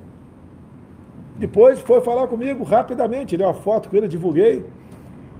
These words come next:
Ao... Alguns queriam que eu falasse o que eu tratei. Não vou falar, é reservado. Quando puder falar,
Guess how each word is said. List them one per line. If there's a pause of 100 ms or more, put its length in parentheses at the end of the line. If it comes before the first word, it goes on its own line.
(120)
Ao... (880)
Alguns
queriam
que
eu
falasse
o
que
eu
tratei.
Não
vou
falar,
é
reservado. (500)
Quando
puder
falar,